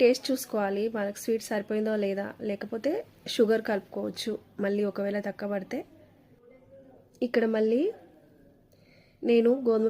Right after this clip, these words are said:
పిండి, ఆ, కజ్జికాయల కోసం తడుపుకున్నాను. సేమ్ మనం గోధుమ పిండి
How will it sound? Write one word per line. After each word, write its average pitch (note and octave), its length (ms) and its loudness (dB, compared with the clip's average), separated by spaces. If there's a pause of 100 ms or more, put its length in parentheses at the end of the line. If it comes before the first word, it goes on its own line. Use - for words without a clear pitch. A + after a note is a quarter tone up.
పిండి, G#3+ 300 4 (560)
ఆ, A3+ 80 -6 (520)
కజ్జికాయల G#3+ 460 0
కోసం G#3+ 260 -4 (180)
తడుపుకున్నాను. G#3 640 -2 (540)
సేమ్ B3+ 340 4
మనం A3+ 240 2
గోధుమ G#3+ 280 2
పిండి A3 260 0